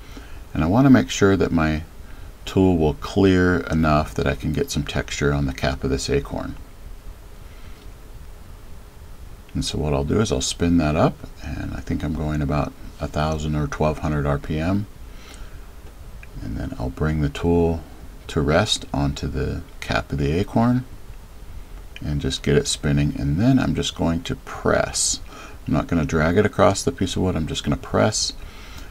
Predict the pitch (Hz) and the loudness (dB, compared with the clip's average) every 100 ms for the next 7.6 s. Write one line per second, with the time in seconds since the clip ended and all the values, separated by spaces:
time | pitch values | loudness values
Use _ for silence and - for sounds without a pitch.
0 | - 76 78 87 - 82 82 - 82 78 | -2 2 4 6 6 4 2 0 2 2
1 | 71 - 73 - 71 69 67 69 62 60 | 2 2 2 2 0 0 -2 -2 -2 -4
2 | - 60 - 55 - 78 - - - - | -4 -4 -2 -2 -4 -8 -12 -14 -16 -16
3 | - - - - - - - - - - | -16 -16 -14 -14 -14 -14 -14 -16 -16 -16
4 | - - - - - - 131 57 - - | -16 -16 -16 -14 -14 -8 -6 -4 -4 -4
5 | - 65 69 - 71 71 69 - - - | -2 -2 -2 -2 -2 2 0 0 -10 -16
6 | - - - - - 69 69 69 73 73 | -16 -14 -14 -8 -2 -2 0 2 2 2
7 | 107 135 95 65 - 73 | 2 4 4 0 -2 -6